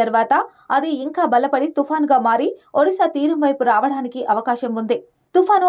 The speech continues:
అంశంపై ఈ నెల ఇరవై రెండవ తేదీ తర్వాత మరింత స్పష్టత రానుంది. తమిళనాడు ప్రాంతంలో ఆవర్తనం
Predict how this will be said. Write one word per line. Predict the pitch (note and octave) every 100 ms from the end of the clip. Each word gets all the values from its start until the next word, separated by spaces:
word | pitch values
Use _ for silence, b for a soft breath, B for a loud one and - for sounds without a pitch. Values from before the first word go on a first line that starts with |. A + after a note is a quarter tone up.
| D#4+
అంశంపై | D4+ D#4 D4+ E4 -
ఈ | B3+ C4
నెల | D4+ C#4
ఇరవై | C#4+ E4
రెండవ | D#4 D4 C#4+ B3
తేదీ | B3+ C#4+ B3+
తర్వాత | A#3+ A#3+ C#4+ G#4 B B C#4
మరింత | D#4 G4 D#4+ -
స్పష్టత | A#3+ D#4 D4+ A#3
రానుంది. | A3 A3+ A#3 - - _ _ _
తమిళనాడు | B3 C4+ C#4+ C4+ C4 B3+
ప్రాంతంలో | B3 A#3 B3 C4 D4 A#3+
ఆవర్తనం | B3+ B3+ B3+ C#4